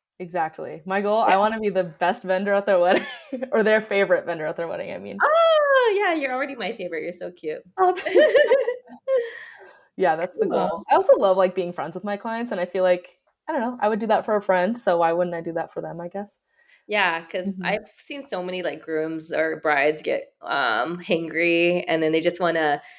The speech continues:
Speaker 2: end the shoot. And if you just have, like, a little granola bar to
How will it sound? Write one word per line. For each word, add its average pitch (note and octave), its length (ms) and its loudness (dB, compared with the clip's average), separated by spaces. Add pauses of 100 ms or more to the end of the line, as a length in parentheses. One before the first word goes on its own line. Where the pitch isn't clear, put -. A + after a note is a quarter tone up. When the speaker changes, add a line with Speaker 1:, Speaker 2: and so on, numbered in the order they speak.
(200)
Speaker 2:
end F3+ 140 0
the E3+ 60 0
shoot. D#3+ 440 -2
And E3 100 -4
if E3 140 -6
you F3+ 60 -6
just F#3+ 180 -4
have, F#3 160 -2
like, F3 160 0
a F3 60 0
little E3 200 0
granola D#3+ 460 0
bar D3 400 0
to E3 120 -8